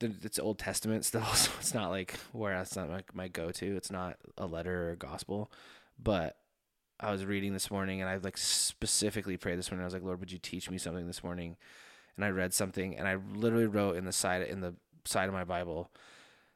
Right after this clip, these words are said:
I said, "This would be a great sermon point." And I was just like, "Oh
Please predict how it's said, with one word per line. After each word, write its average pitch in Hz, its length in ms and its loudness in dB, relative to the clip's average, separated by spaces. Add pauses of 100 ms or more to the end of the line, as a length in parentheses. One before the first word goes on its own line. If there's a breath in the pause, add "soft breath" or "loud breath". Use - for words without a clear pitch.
(100)
I 101 100 0
said, 85 320 0 (260)
"This - 180 2
would 95 120 0
be 90 100 2
a 82 60 0
great 92 320 0
sermon 87 360 0
point." 62 300 -8 (800)
And 110 140 -8
I 104 40 -2
was 98 80 -4
just 90 160 -4
like, 82 180 -6 (320)
"Oh 95 80 -8